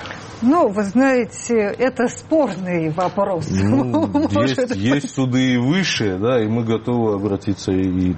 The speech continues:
Speaker 2: туда. Не то, что готовы, мы обратимся.
Speaker 1: Хорошо, вы, э, как, понятно, какого исхода вы ожидаете этого дела, что
Speaker 2: Его
Speaker 1: его нужно
Speaker 2: отпустят.
Speaker 1: прекращать. И
Speaker 2: Там и нет ни одного доказательства. Если говорят,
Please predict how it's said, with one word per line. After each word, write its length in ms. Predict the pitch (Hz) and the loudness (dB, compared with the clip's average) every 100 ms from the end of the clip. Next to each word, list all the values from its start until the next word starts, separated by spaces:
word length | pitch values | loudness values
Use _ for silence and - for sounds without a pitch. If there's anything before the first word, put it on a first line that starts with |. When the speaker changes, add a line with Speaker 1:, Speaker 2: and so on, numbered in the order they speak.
| - | -2
Speaker 2:
туда. 300 | 104 123 101 82 101 | -2 0 -2 -4 -2
Не 180 | 113 | 0
то, 120 | 110 151 | 0 -2
что 180 | 156 110 | -2 -2
готовы, 480 | 113 113 170 131 | -2 0 0 0
мы 160 | 98 101 | 0 -2
обратимся. 680 | 98 98 101 - 131 - - - - | -2 -2 -4 -2 -4 -4 -10 -14 -8
Speaker 1:
Хорошо, 280 | 262 262 302 | -6 -2 -2
вы, 180 | 214 349 | 0 0
э, 300 | - 220 208 | 0 -2 -2
как, 300 | - 240 233 | -2 -2 -2
понятно, 380 | 240 240 254 220 | 0 0 0 -2
какого 420 | 214 202 233 226 | -4 -2 0 2
исхода 380 | 220 - 226 208 | 0 0 0 0
вы 140 | 208 | 0
ожидаете 840 | 196 185 196 185 320 349 247 - 220 | 0 0 0 0 2 2 0 0 -2
этого 320 | 180 180 190 | 0 0 0
дела, 440 | 180 190 160 160 | 2 2 2 0
что 360 | 156 - - 170 104 | -2 -4 0 2 2
Speaker 2:
Его 160 | 120 | 2
Speaker 1:
его 160 | 151 254 | 2 2
нужно 280 | 262 269 247 | 2 2 0
Speaker 2:
отпустят. 60 | 214 | 0
Speaker 1:
прекращать. 880 | 254 247 233 233 - 359 359 - | 0 0 0 -2 -2 0 0 0
И 140 | 262 226 - - - | -2 -2 -6 -18 -10
Speaker 2:
Там 240 | - 131 139 | -6 0 2
и 40 | |
нет 220 | 147 151 | 2 0
ни 80 | 139 | 0
одного 380 | 143 131 139 139 | -2 0 0 0
доказательства. 840 | 131 - 135 131 120 90 80 - - - - - - 92 | -2 -2 -2 0 -2 -4 -14 -16 -20 -18 -18 -18 -8 2
Если 440 | 101 156 160 151 | 4 4 2 0
говорят, 540 | 135 135 139 131 98 | 2 2 2 2 -2